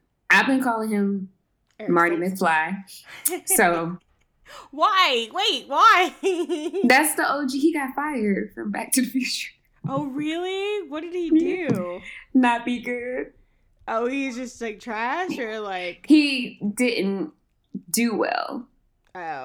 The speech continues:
Speaker 1: when they were fil-, filming Back to the Future. So he got replaced by, um, Michael J. Fox.
Speaker 2: Can you imagine if your life was, like, oh, would have been set
Speaker 1: Like,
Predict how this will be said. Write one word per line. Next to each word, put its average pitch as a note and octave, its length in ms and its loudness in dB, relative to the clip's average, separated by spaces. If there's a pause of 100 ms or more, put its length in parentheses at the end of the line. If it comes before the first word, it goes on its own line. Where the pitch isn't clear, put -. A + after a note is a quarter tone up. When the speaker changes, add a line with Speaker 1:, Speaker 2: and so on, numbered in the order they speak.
Speaker 1:
when G3+ 100 6
they G3+ 140 4
were F#3+ 180 -4
fil-, G3+ 400 -2
filming G3+ 300 -4
Back - 260 -2
to - 140 -4
the G3 40 -10
Future. - 320 -4
So G3 120 -4
he G3+ 80 0
got F#3 240 -2 (240)
replaced F3+ 500 0
by, F#3+ 440 -4 (120)
um, - 380 -4 (500)
Michael E3+ 240 -2
J. A3+ 160 -4
Fox. - 460 -8 (100)
Speaker 2:
Can C4+ 140 -12
you F4 80 -10
imagine F#3+ 560 -16
if G3 240 -20
your F#3 160 -16
life D#3 360 -20
was, F3 160 -18
like, D#3+ 200 -20
oh, - 260 -10
would G3+ 100 -12
have F3 80 -16
been D3 120 -18
set - 460 -18 (1000)
Speaker 1:
Like, B3 360 4